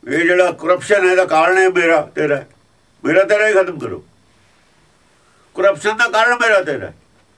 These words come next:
ਪਰ ਇਹ ਤਾਂ ਉਹਨਾਂ ਨੂੰ ਇਹ ਨਹੀਂ ਸੀ ਪਤਾ ਵੀ ਬੱਚੇ ਤਾਂ ਮੁਹਾਂਦਰੇ ਤੋਂ ਪਤਾ ਲੱਗ ਜਾਂਦਾ। ਜਦ ਉਹਨੂੰ ਇਹ ਦੱਸਿਆ, ਫਿਰ ਚੁੱਪ ਕਰ ਗਏ।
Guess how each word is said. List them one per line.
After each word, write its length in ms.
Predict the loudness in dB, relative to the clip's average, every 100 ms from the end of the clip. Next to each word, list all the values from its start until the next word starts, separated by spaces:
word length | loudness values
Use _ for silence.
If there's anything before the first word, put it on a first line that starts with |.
| _ _ _ _ _ -20 _ _ _ _ _ _ _ _ _ _
ਪਰ 100 | -6
ਇਹ 160 | -2 0
ਤਾਂ 100 | 0
ਉਹਨਾਂ 240 | 0 -2
ਨੂੰ 120 | -6 -8
ਇਹ 80 |
ਨਹੀਂ 140 | -8 -8
ਸੀ 120 | -6
ਪਤਾ 440 | -4 -2 -2 -4 _ _ _ _ _ -8
ਵੀ 100 | -2
ਬੱਚੇ 300 | -2 0 0
ਤਾਂ 120 | 0
ਮੁਹਾਂਦਰੇ 400 | 2 0 2 0
ਤੋਂ 100 | 0
ਪਤਾ 180 | 0 2
ਲੱਗ 120 | 2
ਜਾਂਦਾ। 300 | 0 -4 -4 -4 _ _ _ -20 _ _ _ _ _ _ _ _ _ _ _ _ _ _ -14 -2
ਜਦ 200 | 0 0
ਉਹਨੂੰ 260 | -2 -2
ਇਹ 140 | -2 0
ਦੱਸਿਆ, 260 | 2 2
ਫਿਰ 140 | 0 -4
ਚੁੱਪ 140 | -6
ਕਰ 160 | -6 -6
ਗਏ। 180 | -8